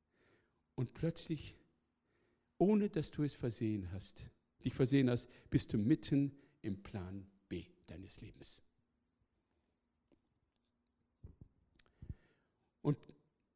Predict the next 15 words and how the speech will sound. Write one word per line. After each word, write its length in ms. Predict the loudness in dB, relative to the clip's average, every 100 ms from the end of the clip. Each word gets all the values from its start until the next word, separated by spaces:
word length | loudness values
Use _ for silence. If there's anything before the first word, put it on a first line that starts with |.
| _
heute 280 | 10 10 10
verstehe 520 | 4 2 2 2 4
ich, 260 | 4 2 -8 -4
was 300 | 0 0 -4 -12 -6 6
Paulus 540 | 10 12 10 6 2
meint, 440 | 4 6 8 8 8
wenn 120 | 6
er 120 | 6
zu 260 | 4 4 4 2 2
Titus 360 | 2 4 0
schreibt, 560 | 0 2 4 2 -2 -12 -20 _ _ _ _ _ _ _ _ _
Titus 360 | 2 4 4 6
zwei, 200 | 6 6
Vers 220 | 6 -2
vierzehn. 520 | 2 2 2 0 0